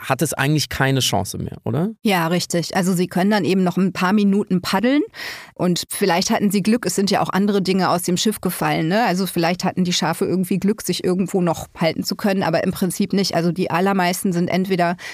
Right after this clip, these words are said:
Speaker 2: im Schiff oder ums Schiff herum sehr schnell ertrunken.
Speaker 1: Das heißt, man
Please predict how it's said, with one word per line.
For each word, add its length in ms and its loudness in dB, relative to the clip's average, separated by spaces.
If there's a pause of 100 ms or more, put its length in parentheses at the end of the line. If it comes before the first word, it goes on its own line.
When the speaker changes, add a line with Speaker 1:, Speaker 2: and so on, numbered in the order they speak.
(160)
Speaker 2:
im 220 4
Schiff 480 0
oder 380 2
ums 200 0
Schiff 200 0
herum 340 2
sehr 220 2
schnell 300 0
ertrunken. 680 -4
Speaker 1:
Das 180 -2
heißt, 240 0
man 200 2